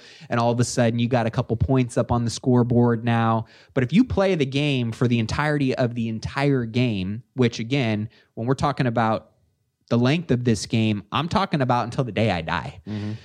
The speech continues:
Speaker 1: So I'm staying invested the entire time until the day I die. Now, there will be strategic shifts and pivots and moves you
Speaker 2: Things
Speaker 1: make
Speaker 2: you'll,
Speaker 1: along the
Speaker 2: yes,
Speaker 1: way,
Speaker 2: yes.
Speaker 1: but you stay invested.
Speaker 2: Yep.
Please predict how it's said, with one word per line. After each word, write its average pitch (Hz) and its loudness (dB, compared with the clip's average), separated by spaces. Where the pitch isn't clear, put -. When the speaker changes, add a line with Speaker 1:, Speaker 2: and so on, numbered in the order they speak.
Speaker 1:
So 135 0
I'm 127 -2
staying 196 0
invested 143 0
the 123 -2
entire 160 0
time 117 -2
until 127 0
the 131 0
day 127 2
I 107 0
die. 113 0
Now, 107 -2
there 135 2
will 139 2
be 139 0
strategic 131 -4
shifts - 0
and 117 -2
pivots 120 0
and 120 0
moves 127 4
you 127 2
Speaker 2:
Things 120 -2
Speaker 1:
make 139 2
Speaker 2:
you'll, 139 0
Speaker 1:
along 131 0
the 107 2
Speaker 2:
yes, 101 0
Speaker 1:
way, 131 4
Speaker 2:
yes. 120 -10
Speaker 1:
but 143 0
you - -4
stay 208 4
invested. 127 -2
Speaker 2:
Yep. 139 -6